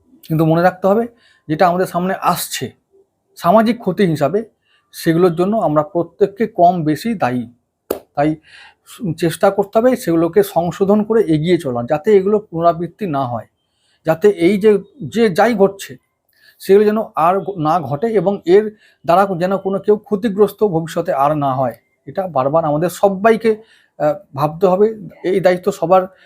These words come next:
সবাইকে নিতে হবে, তবেই আমরা এই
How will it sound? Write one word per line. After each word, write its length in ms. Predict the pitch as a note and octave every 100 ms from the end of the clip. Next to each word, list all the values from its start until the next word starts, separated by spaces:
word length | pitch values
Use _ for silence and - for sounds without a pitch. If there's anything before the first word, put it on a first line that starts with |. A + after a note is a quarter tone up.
| _ -
সবাইকে 360 | G#3+ A#3 A3
নিতে 240 | F3+ F3 G3
হবে, 260 | C#3 A#2+ _ _ _ _ _ _ _ _
তবেই 280 | F3+ A3+ A#3
আমরা 360 | G3+ G3 - - - _ _
এই 300 | F#3 F#3+